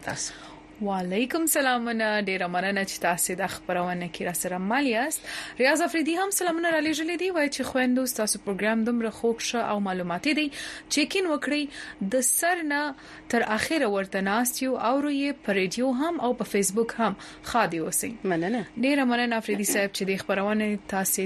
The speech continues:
Speaker 2: تر اخره پورې، آ، تعقیبوئ او زموږ سره مل یاست.
Speaker 1: عمر ثاني هم دغه شان وایي، وایي سلامونه، ډیوه ریډیو د پښتنو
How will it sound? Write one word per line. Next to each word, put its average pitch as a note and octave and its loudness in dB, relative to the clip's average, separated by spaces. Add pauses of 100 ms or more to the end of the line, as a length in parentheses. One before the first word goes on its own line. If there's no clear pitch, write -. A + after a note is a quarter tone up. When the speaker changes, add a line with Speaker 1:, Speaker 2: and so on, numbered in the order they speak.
Speaker 2:
تر F3+ -2
اخره G3+ 0
پورې، F3+ 0 (420)
آ، F3+ 2
تعقیبوئ F#3+ 0
او F#3+ 0
زموږ F3 -4
سره F3 -2
مل E3+ -2
یاست. - -4
Speaker 1:
عمر G#3 6
ثاني G#3 2
هم C4 4
دغه F3+ 2
شان F3+ 0
وایي، G#3 2
وایي G3 2
سلامونه، G#3+ 2 (100)
ډیوه F#3 4
ریډیو G3+ 4
د F3 2 (140)
پښتنو G3 4